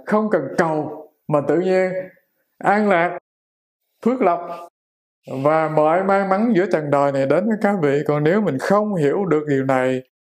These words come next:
không biết quay ngược về, khám phá được cái nội lực của các vị,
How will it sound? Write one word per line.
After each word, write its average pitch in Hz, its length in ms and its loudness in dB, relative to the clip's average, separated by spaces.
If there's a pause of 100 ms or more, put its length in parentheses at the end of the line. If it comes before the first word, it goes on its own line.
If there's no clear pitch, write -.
(400)
không 180 180 0
biết 202 220 0
quay 247 300 2
ngược 175 420 0 (280)
về, 160 240 2 (580)
khám 220 380 0
phá 220 360 2
được 170 240 2 (140)
cái 202 100 0
nội 170 180 2
lực 156 160 2 (840)
của 175 180 2
các 214 220 2
vị, 151 180 2